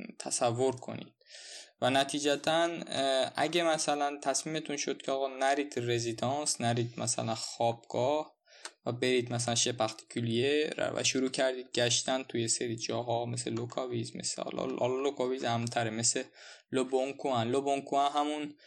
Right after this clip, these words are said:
اه، دیوار خودمونه که تو ایران داشتی مردم میان مثلاً خونه‌شون می‌زنن اینجا رو اینا. و اینجاها ممکنه به شدت سر شما رو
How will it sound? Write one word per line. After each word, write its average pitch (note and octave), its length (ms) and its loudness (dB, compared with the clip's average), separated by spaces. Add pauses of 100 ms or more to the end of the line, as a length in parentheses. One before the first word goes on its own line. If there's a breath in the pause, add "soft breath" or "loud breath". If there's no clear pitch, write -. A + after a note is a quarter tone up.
(260 loud breath)
اه، A#2 520 0
دیوار C3+ 880 2
خودمونه A2+ 680 -4
که - 200 -10 (280)
تو - 80 -6
ایران A#2+ 320 -2
داشتی A#2+ 300 0
مردم A#2 340 2
میان A#2+ 220 0
مثلاً A2+ 280 0
خونه‌شون A2+ 440 -6
می‌زنن B2 240 -4
اینجا - 200 -6
رو - 140 -6
اینا. - 160 -12 (720 loud breath)
و C#3+ 180 -2
اینجاها D#3+ 680 2
ممکنه E3+ 680 2 (200)
به C#3 80 4
شدت C#3+ 600 2
سر C#3+ 320 2
شما B2+ 380 0
رو C#3+ 400 4